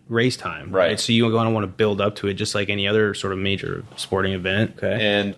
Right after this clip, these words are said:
Speaker 2: now that I've completed one, methods of training could be different.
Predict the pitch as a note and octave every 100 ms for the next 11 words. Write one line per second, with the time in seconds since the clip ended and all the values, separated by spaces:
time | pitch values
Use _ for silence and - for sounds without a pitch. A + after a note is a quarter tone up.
0 | A2 G#2+ A2 G#2 F2 - - E2+ A2+ G2
1 | E2 D#2+ E2 E2+ F2+ _ _ _ _ -
2 | F#2 F#2 F2 E2+ D#2+ - E2+ E2 - D2+
3 | D#2+ D2+ D2+ A2 -